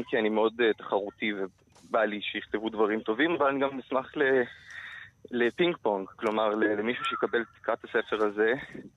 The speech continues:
וכן, יהיו לו כל מיני הבחנות, אה, שיגרמו לי...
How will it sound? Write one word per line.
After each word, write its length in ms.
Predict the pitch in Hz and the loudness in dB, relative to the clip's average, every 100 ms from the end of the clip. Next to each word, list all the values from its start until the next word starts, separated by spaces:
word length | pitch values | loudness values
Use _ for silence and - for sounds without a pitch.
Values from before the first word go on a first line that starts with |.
| - - - _ _ 104 | -20 -20 -20 _ _ -10
וכן, 1200 | 101 110 110 107 107 107 107 107 104 - - 208 233 | 2 4 6 6 6 6 4 2 -2 -6 2 2 4
יהיו 200 | 139 127 | 2 2
לו 100 | 147 | 4
כל 100 | 127 | 4
מיני 160 | 135 123 | 2 0
הבחנות, 520 | 110 - 107 113 113 - | 0 -2 2 2 0 0
אה, 60 | 123 113 113 110 110 113 - | 4 6 6 6 2 -2 -8
שיגרמו 460 | - 104 107 110 113 | -6 -2 0 2 0
לי... 440 | 117 120 117 113 | 0 0 2 -2